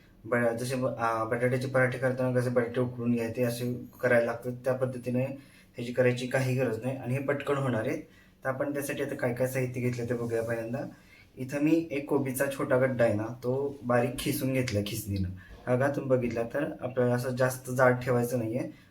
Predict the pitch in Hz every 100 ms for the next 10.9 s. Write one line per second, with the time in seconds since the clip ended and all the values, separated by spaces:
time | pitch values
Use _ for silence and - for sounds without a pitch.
0 | - 120 123 127 127 127 147 147 135 127
1 | 123 110 98 104 131 190 - - _ -
2 | - 127 139 139 147 143 143 143 127 139
3 | 143 131 123 123 123 - 123 131 127 123
4 | 123 123 123 127 120 123 127 123 123 123
5 | 123 123 117 120 117 117 120 113 101 101
6 | 117 175 - - _ 127 123 139 139 147
7 | 127 127 - 139 135 131 123 123 131 -
8 | 131 123 117 117 98 104 127 - - _
9 | _ _ - 123 127 127 143 - 139 139
10 | 143 147 131 127 123 123 113 123